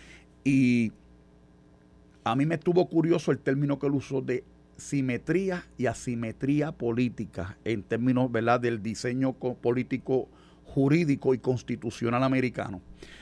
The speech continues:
El Estado Libre Asociado, y yo creo que Juan Luis debe estar de acuerdo, y Dani también, es-, está en la cláusula territorial de la Constitución de los Estados Unidos, porque en algún lado tiene que estar.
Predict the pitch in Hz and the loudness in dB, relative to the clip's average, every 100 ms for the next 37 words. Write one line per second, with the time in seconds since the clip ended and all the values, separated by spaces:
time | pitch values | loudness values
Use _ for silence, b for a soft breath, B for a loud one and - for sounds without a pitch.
0 | B B B B B - - - - - | B B B B B -20 -20 -20 -20 -20
1 | - - - - - - - - 151 143 | -20 -20 -20 -20 -20 -20 -8 2 2 8
2 | 175 196 202 240 185 170 190 165 117 110 | 10 10 8 4 2 2 4 4 2 -2
3 | 107 131 131 139 123 127 139 135 139 131 | 0 0 2 2 4 4 4 4 4 2
4 | 127 160 151 120 131 139 143 127 123 - | 2 2 4 4 4 4 2 2 -2 -2
5 | 127 123 - - 139 - 170 - - - | -2 -2 -4 -4 -4 4 4 4 0 -16
6 | - - - - - - - - - 135 | -20 -20 -20 -20 -20 -20 -20 -20 -4 0
7 | 131 127 151 175 170 180 175 165 156 160 | 4 4 6 4 6 4 4 4 4 4
8 | 170 202 147 - 98 110 110 160 208 131 | 4 4 2 0 -4 -6 -4 -2 0 0
9 | 117 120 131 139 123 107 120 113 127 135 | 0 0 0 -2 -4 -4 -2 0 4 6
10 | 165 202 202 202 202 - 208 | 6 6 4 0 -4 -6 -6